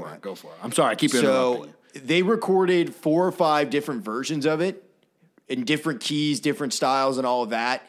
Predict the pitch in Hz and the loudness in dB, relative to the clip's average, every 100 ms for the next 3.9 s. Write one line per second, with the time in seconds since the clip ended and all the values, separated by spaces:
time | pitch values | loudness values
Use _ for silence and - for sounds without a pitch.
0 | - 107 87 78 170 143 165 196 254 214 | -6 -4 -4 -2 -4 0 0 0 -2 -2
1 | 214 151 151 143 143 - 160 170 160 151 | -2 0 0 0 -4 -2 0 0 0 0
2 | 156 143 - - _ _ _ _ _ 160 | 0 -2 -4 -8 _ _ _ _ _ -6
3 | 156 - 139 160 170 180 180 180 180 | -6 -2 0 0 0 2 2 0 -4